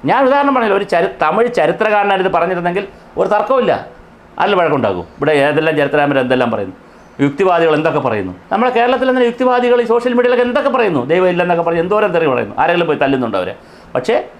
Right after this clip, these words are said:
അല്ലാത്ത സാഹചര്യങ്ങൾ വന്ന് ഒരാൾ പറയുമ്പോൾ ആ കോണ്ടസ്റ്റ് ആളുകൾ നോക്കും, അവസരങ്ങൾ നോക്കും, വേദി നോക്കും, എല്ലാം നോക്കും. അത് നോക്കണവരെ കുറ്റം പറയാൻ പറ്റത്തില്ല. പിന്നെ ഭാഷാഭ്രാന്ത് ആർക്കുണ്ട്?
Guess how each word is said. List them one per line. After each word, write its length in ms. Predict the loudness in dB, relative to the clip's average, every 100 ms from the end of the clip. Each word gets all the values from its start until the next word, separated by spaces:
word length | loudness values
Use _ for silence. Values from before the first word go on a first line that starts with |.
| -6
അല്ലാത്ത 460 | -2 0 0 0 -2
സാഹചര്യങ്ങൾ 760 | 0 0 0 0 0 0 0
വന്ന് 240 | 0 -2
ഒരാൾ 360 | -4 -2 0 -2 -2
പറയുമ്പോൾ 760 | 0 0 0 2 2 0 -4
ആ 120 | -4 -4
കോണ്ടസ്റ്റ് 560 | -2 0 0 -2 0
ആളുകൾ 240 | 0 0 0
നോക്കും, 460 | -2 -2 -4 -6 -16 -20 -20 -20 -8 -2
അവസരങ്ങൾ 600 | 0 0 0 0 0 2
നോക്കും, 500 | 0 0 -6 -6 -14 -20 -20 -20 -2
വേദി 480 | 2 2 2 2 2
നോക്കും, 580 | 2 0 0 -4 -4 -18 -20 -6 -4
എല്ലാം 420 | -2 -2 0 0
നോക്കും. 440 | -4 -8 -14 -20 -20 -20 -12 -10
അത് 340 | -8 -10 -4
നോക്കണവരെ 400 | -4 -2 -2 -2
കുറ്റം 260 | -2 -2 -2
പറയാൻ 180 | -4
പറ്റത്തില്ല. 380 | -4 -8 -12 -16 -18 -20 -20 -6
പിന്നെ 160 | -4 0
ഭാഷാഭ്രാന്ത് 720 | 0 0 0 0 0 0 0
ആർക്കുണ്ട്? 500 | 2 0 0 -2 -2